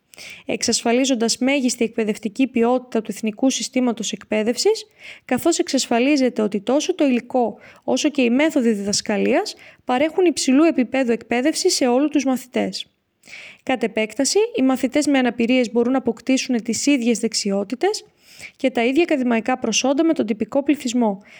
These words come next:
και να διεκδικήσουν τις ίδιες ευκαιρίες στην αγορά εργασίας. Γεγονός νομικά κατοχυρωμένο από το Σύνταγμα της χώρας και τους ευρωπαϊκούς κανονισμούς.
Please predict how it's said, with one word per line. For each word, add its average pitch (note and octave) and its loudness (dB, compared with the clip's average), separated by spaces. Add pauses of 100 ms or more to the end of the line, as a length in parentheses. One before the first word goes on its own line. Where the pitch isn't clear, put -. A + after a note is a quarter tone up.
(120)
και B3 -2
να A#3+ 2
διεκδικήσουν A#3 0
τις A#3 -2
ίδιες D4 2
ευκαιρίες B3+ 0
στην C#4+ -4
αγορά A3 2
εργασίας. A3+ -2 (500)
Γεγονός A#3+ 0
νομικά D4 0
κατοχυρωμένο A#3+ 0
από A#3+ -6
το G#3+ -2
Σύνταγμα G#3+ 0
της G3+ -6
χώρας E4+ 0
και D#4 -2
τους - -6
ευρωπαϊκούς A#3 0
κανονισμούς. A3+ -2